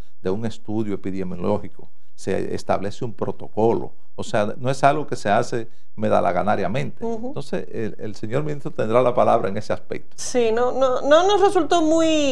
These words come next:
Speaker 2: eh, esclarecedora la respuesta con relación al tema. ¿Pero hay alguna alternativa? Eh, ¿desde el sector de las A R S se ha planteado algún tipo de solución a este
Speaker 1: No,
Speaker 2: tema?
Speaker 1: lo que, lo que sucede, Laura, es que las pruebas P C R y ninguna pandemia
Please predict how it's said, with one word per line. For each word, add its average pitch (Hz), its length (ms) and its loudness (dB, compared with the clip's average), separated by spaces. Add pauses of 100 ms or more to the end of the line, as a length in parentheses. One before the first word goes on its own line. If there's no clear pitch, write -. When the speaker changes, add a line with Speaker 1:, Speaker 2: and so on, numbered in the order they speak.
(500)
Speaker 2:
eh, 127 520 -4
esclarecedora 233 760 4
la 185 120 4
respuesta 196 420 2
con 220 120 0
relación 214 380 2
al 220 160 0
tema. 180 320 -4 (280)
¿Pero 330 160 8
hay 415 80 6
alguna 381 280 4
alternativa? 311 720 0 (300)
Eh, - 260 -2
¿desde 240 320 6
el 254 100 4
sector 311 380 2
de 370 80 4
las 339 180 2
A 311 120 8
R 302 160 2
S 311 180 0
se - 200 2
ha 277 140 6
planteado 277 640 4
algún 262 320 0
tipo 269 340 0
de 262 60 2
solución 240 680 -2
a 175 60 -4
este 208 180 -2
Speaker 1:
No, 254 40 -4
Speaker 2:
tema? 262 160 2
Speaker 1:
lo 151 200 0
que, - 80 -2
lo 139 180 -2
que 147 80 -2
sucede, 165 380 -2
Laura, 104 360 4
es 98 120 -4
que 101 300 -2
las 92 240 -2
pruebas 160 300 0
P 123 140 -2
C 104 300 0
R 95 280 0
y 104 120 -4
ninguna 117 360 -2
pandemia 95 600 -2